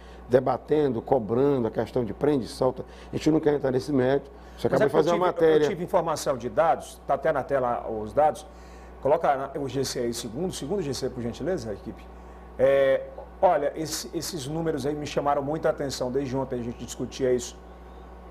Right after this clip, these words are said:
Speaker 2: eu, eu discutia isso com o Denis, que quatro mil duzentos e oitenta e uma audiências de custódia,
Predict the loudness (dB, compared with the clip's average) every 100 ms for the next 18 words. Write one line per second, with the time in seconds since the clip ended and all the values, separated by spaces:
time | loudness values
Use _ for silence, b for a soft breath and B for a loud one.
0 | -4 4 4 4 0 -4 -4 -6 -2 -2
1 | -2 -2 -4 0 0 0 -6 -12 2 4
2 | 4 0 -4 -2 -2 -4 -8 -10 -8 -4
3 | -2 -2 -4 -4 -2 -2 -2 -2 -2 -4
4 | -4 -2 0 0 -2 -2 -2 -2 -6 -8
5 | -12 -16 2 4 4